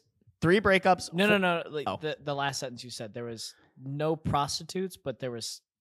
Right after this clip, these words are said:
Speaker 2: there were sex workers involved, but no prostitution. What?
Speaker 1: Sex workers can be, like, strippers who
Speaker 2: Oh.
Speaker 1: don't have sex for money,
Speaker 2: Oh,
Speaker 1: but they
Speaker 2: okay.
Speaker 1: do
Speaker 2: Okay.
Speaker 1: sexual things, or, like, you know, like, uh, you
Speaker 2: La-,
Speaker 1: know
Speaker 2: like
Speaker 1: what I
Speaker 2: a
Speaker 1: mean?
Speaker 2: lap
Speaker 1: Like,
Speaker 2: dance,
Speaker 1: lap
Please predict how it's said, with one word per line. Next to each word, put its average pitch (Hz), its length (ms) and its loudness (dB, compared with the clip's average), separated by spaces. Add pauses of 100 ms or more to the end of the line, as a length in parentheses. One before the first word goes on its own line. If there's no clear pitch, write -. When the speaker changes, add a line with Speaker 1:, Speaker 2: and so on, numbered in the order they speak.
Speaker 2:
there 135 120 -6
were 123 40 -6
sex - 360 -2
workers 151 320 -8
involved, 127 600 -2
but 123 140 -10
no 123 160 -6
prostitution. 127 760 -8 (160)
What? 131 260 -6 (240)
Speaker 1:
Sex - 720 -2
workers 220 560 0 (340)
can 170 420 0
be, 156 260 0
like, 123 200 -6
strippers - 640 -4
who 175 80 0
Speaker 2:
Oh. - 20 -2
Speaker 1:
don't 165 160 -2
have 165 160 -4
sex 381 280 2
for - 140 -4
money, 139 320 -4
Speaker 2:
Oh, 131 140 -6
Speaker 1:
but 170 140 6
they 160 80 2
Speaker 2:
okay. 151 100 -4
Speaker 1:
do 143 260 -2 (320)
Speaker 2:
Okay. 113 120 -14
Speaker 1:
sexual - 420 0
things, 127 600 -2 (580)
or, 135 160 -4
like, 110 220 -12 (100)
you 143 100 -10
know, - 120 -16 (600)
like, 160 260 0
uh, 190 60 2
you 170 140 -2
Speaker 2:
La-, 160 100 6
Speaker 1:
know 151 80 4
Speaker 2:
like 175 120 6
Speaker 1:
what - 0 -
I - 20 0
Speaker 2:
a - 20 0
Speaker 1:
mean? 160 60 -2
Speaker 2:
lap 156 140 6
Speaker 1:
Like, 156 100 2
Speaker 2:
dance, 107 280 -8
Speaker 1:
lap 240 160 8